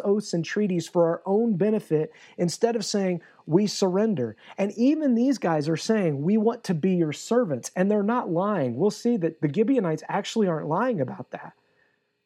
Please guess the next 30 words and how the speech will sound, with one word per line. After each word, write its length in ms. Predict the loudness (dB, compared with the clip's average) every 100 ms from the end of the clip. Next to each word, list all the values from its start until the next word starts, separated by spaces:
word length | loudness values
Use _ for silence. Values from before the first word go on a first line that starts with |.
| _ _ _ _ 0
And 160 | 0
God 200 | 0 2
is 120 | 0
still 320 | 0 0 2 2
gonna 180 | 2
use 520 | 0 0 4 4 2 2
this 260 | 0 0
mess 340 | 0 0 -2 -2
like 160 | -2
he 120 | 0
does 260 | 0 0 0
in 240 | -2 -4 -4 -4
everyone's 720 | 0 0 0 0 0 0 -2
life 540 | -2 -2 -2 -4 -6 -20 -20 -10
in 160 | 0 2
the 80 | 2
Bible 480 | 0 0 0 0 -2
for 240 | 0 -2
his 380 | 2 2 2 -2
glory, 480 | 0 2 4 2 2
but 180 | 2
there 200 | 4 2
are 340 | 2 0 0 -2 _ _
consequences 960 | -4 -2 0 -4 -2 -4 -6 -14 -20 -20 _ -4
that 180 | -4
come 200 | 0 0
about 360 | 2 0 -2 -4
because 340 | -4 -2 0
of 100 | 0
this. 280 | -4 -10 _